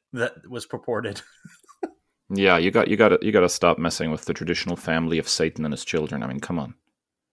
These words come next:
Speaker 2: Those are, those are just good family values right there.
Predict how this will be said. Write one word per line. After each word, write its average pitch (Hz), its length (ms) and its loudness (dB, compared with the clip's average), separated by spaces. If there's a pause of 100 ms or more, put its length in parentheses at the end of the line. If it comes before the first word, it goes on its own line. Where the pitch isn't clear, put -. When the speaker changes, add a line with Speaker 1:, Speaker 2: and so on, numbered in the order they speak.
(360)
Speaker 2:
Those 104 160 6
are, 92 160 6 (100)
those 120 180 10
are 95 60 8
just - 260 -2
good 92 200 2
family 82 440 -2
values 69 600 -4
right 76 240 -4
there. 58 280 -8